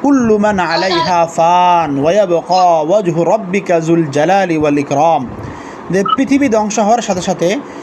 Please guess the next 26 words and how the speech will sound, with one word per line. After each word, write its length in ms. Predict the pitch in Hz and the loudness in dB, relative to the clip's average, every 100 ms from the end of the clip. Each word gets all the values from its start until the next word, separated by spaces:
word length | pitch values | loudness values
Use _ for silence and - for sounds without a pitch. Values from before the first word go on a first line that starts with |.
| - - | -16 -12
সমস্ত 520 | - 196 226 277 277 | -4 0 2 2 2
জিনিস 280 | 240 247 254 | 0 0 0
শেষ 240 | - 330 | -2 -2
হয়ে 100 | 160 | -2
যাবে, 240 | 127 113 107 - - - - | -2 -2 -4 -8 -16 -14 -8
শুধুমাত্র 680 | - - 196 208 254 247 | -6 -2 0 2 0 2
আল্লাহ 300 | 220 196 202 | 2 2 0
তাআলার 380 | 196 208 226 208 | 2 2 2 2
ওয়াজহ, 480 | 180 202 - - - | 0 0 -4 -12 -4
চেহারা 380 | 190 202 185 110 - - - - - | -2 0 -2 -6 -12 -14 -16 -16 -8
থাকবে। 340 | 208 196 147 117 - - | -6 -4 -4 -6 -8 -10
এখন 280 | - 175 240 | -6 -2 0
আপনি 240 | 233 196 202 | 0 -2 -2
যদি 260 | 202 262 | -2 -2
আল্লাহ 260 | 208 202 214 | -2 0 0
তাআলার 380 | 226 233 254 196 | 0 0 0 0
ওয়াজহুন 400 | 190 180 254 247 | 0 2 0 2
দ্বারা 180 | 262 | 0
চেহারা 360 | 262 220 196 254 | 0 -2 -2 -2
উদ্দেশ্য 360 | 247 214 208 247 | -2 -2 0 0
নেন, 380 | 214 214 131 107 - - - | 2 0 -2 -6 -6 -6 -4
তাহলে 140 | 170 | -2
আপনার 220 | 196 180 196 | -2 -2 -2
ইমানের 300 | 202 220 226 | 0 2 0
সমস্যা 420 | 208 175 - 147 | 0 -2 -2 -2
হবে। 200 | 117 | -4